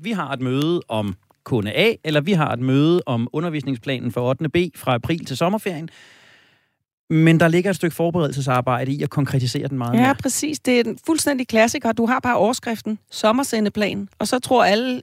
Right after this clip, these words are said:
Speaker 2: øh, de ved, hvad der skal ske. Hvis nu I var mere end to, hvis vi inviterede otte til det der møde,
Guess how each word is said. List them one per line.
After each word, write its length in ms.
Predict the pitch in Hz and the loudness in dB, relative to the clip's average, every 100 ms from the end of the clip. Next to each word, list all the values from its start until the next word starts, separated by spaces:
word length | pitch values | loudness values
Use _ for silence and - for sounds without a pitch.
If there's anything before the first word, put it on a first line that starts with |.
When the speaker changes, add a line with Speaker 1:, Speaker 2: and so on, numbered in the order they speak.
| - | -2
Speaker 2:
øh, 280 | 202 185 165 | 0 2 0
de 100 | 208 | -2
ved, 160 | 202 233 | -2 -2
hvad 100 | 226 | 0
der 80 | 196 | -2
skal 180 | - 185 | -2 -6
ske. 240 | 226 226 | -4 -4
Hvis 140 | 220 247 | -2 0
nu 120 | 254 | 2
I 80 | 247 | 2
var 80 | |
mere 180 | 233 226 | 2 2
end 100 | 247 | 0
to, 300 | - 240 - 214 | 2 0 0 -4
hvis 180 | 214 | -4
vi 60 | 208 | -2
inviterede 420 | 202 202 - 247 - | -2 -2 0 2 4
otte 220 | 202 233 | 4 2
til 160 | 254 | -4
det 80 | 226 | -4
der 100 | 220 | -2
møde, 260 | 214 208 | 2 2